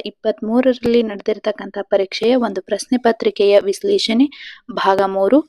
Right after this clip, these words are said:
ಅದರಲ್ಲಿ ಬರ್ತಕ್ಕಂಥ, ಕೆ ಸೆಟ್ ಪರೀಕ್ಷೆಯಲ್ಲಿ ಬರ್ತಕ್ಕಂಥ ಎರಡನೆಯ ಪರೀಕ್ಷೆ ಒಂದು ವಿಷಯ, ಇತಿಹಾಸ ವಿಷಯದ ಪ್ರಶ್ನೋತ್ತರಗಳು. ಅದರಲ್ಲಿ ಮೊದಲ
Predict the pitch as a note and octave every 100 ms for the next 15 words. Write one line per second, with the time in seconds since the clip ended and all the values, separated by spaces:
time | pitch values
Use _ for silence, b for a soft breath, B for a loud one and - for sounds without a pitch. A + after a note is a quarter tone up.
0 | _ B B B A3+ A3 C4 B3+ B3+ _
1 | _ - G#3+ G#3 G3+ G#3 A3 G#3+ A#3 G#3
2 | - C4 B3+ A3 - A3 G3 G3 G3 A3
3 | G#3 G#3 A3+ A3+ G3+ G3 A3+ B3 B3 A#3+
4 | G#3 G3+ - C#4 C#4+ _ _ - G#3+ G3+
5 | G3+ - - A#3+ C4 - A3 - F#3+ B3+
6 | B3+ B3+ A3+ - A3 A3 C#4+ b b _
7 | - G#3+ - G3+ G3 G#3 G3 F#3+ F#3+ -
8 | _ _ _ _ _ _ _ _ _ _
9 | _ b _ B B - B3 B3+ A#3+ A#3
10 | A3 G#3+ A#3+